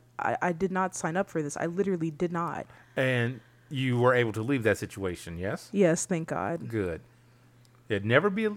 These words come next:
Speaker 2: afraid to say, "I didn't sign up for this. I need to go."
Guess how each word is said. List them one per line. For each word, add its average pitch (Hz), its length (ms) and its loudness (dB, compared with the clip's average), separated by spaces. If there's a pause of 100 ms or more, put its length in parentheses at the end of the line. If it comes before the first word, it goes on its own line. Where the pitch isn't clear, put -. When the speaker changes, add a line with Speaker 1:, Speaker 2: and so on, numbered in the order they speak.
(160)
Speaker 2:
afraid 170 480 0
to 143 80 -10
say, 123 480 0 (880)
"I 120 60 0
didn't 98 200 -8
sign 98 160 -2
up 107 140 -6
for 123 80 -12
this. - 460 -8 (180)
I - 20 -4
need 92 200 -8
to 113 60 -4
go." 123 220 0